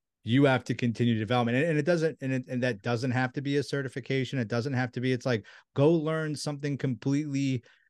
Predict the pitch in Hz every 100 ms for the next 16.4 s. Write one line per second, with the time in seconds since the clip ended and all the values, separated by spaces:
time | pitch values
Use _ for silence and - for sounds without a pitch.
0 | _ 135 151 - - 139 139 139 135 139
1 | 123 - 123 - 147 147 110 101 127 139
2 | 139 143 139 131 123 123 113 131 139 131
3 | 120 143 131 - 143 135 131 131 107 -
4 | _ _ _ _ _ _ 123 120 117 131
5 | 113 107 135 120 107 104 135 131 135 131
6 | - 135 127 131 123 127 - 104 127 135
7 | 131 110 123 131 - 160 139 131 120 127
8 | 120 - _ _ - 175 156 - _ _
9 | _ 123 131 - _ _ _ _ 147 -
10 | 165 127 110 - _ _ _ _ _ _
11 | _ - 185 185 156 147 135 135 131 135
12 | 120 - 143 139 131 113 113 107 117 104
13 | 117 117 143 135 123 104 - 156 139 117
14 | 127 131 131 127 120 131 113 104 - 170
15 | 185 - 127 113 107 110 110 110 104 117
16 | 143 101 95